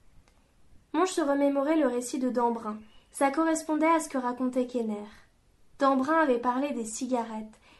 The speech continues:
mais aussi et surtout de pompes hydrauliques obtenues en escroquant les programmes de subvention. L'accident avait provoqué une enquête,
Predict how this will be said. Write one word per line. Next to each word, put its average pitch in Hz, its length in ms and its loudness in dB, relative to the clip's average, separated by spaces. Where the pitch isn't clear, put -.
mais 262 200 2
aussi 285 280 -2
et 294 60 0
surtout - 480 -6
de 262 100 0
pompes 302 400 -2
hydrauliques 247 640 -4
obtenues 285 540 0
en 233 140 0
escroquant 254 540 -2
les 254 160 0
programmes 247 540 0
de 220 80 -6
subvention. 214 680 -8
L'accident 285 500 2
avait 269 220 4
provoqué 269 460 -2
une 254 160 0
enquête, 240 560 -8